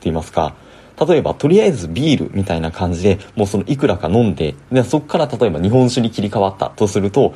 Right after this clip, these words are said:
新たなスタートにな-、まあ、出発を始まって、まあ、そっから同じような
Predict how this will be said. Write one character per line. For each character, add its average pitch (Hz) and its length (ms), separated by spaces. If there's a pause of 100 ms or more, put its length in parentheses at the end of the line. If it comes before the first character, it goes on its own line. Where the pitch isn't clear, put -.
(220)
新 165 220
た 95 100
な 80 100
ス - 80
タ 113 140
ー - 20
ト 82 120
に 80 100
な-、 82 140 (120)
ま 107 200
あ、 95 80
出 - 200
発 - 220
を 107 80
始 113 240
ま 113 120
っ - 60
て、 170 280 (260)
ま 147 60
あ、 - 20
そ 175 120
っ - 20
か 202 140
ら 202 140
同 165 200
じ 160 100
よ 170 80
う - 20
な 85 160